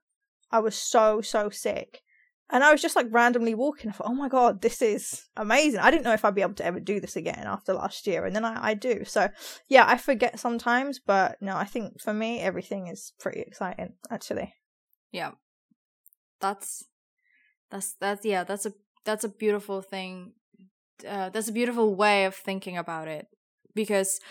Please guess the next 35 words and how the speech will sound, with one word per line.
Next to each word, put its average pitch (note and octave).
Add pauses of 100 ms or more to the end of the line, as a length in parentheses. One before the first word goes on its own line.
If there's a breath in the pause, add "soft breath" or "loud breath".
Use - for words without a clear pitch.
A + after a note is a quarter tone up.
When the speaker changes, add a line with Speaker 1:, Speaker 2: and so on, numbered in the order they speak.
(100 loud breath)
Speaker 1:
I D#4
think A#3+
Speaker 2:
God C4
Speaker 1:
so, -
yeah. A3
Speaker 2:
knows F3
we G#3
don't G#3
need G#3
any G3+
more F#3+
negativity, F#3 (100)
negativity G#3
in F3
the E3+
world. D#3+
We F#3
don't F#3+
need G3
any F#3+
more, F3 (640 soft breath)
um, F3 (580)
darkness A3
in F#3+
the E3+
world, D#3+
right? E3+
Speaker 1:
We B3
really A3
Speaker 2:
It's G#3+
Speaker 1:
don't. G#3
We A3
have A3+
enough. G#3
<laughs> -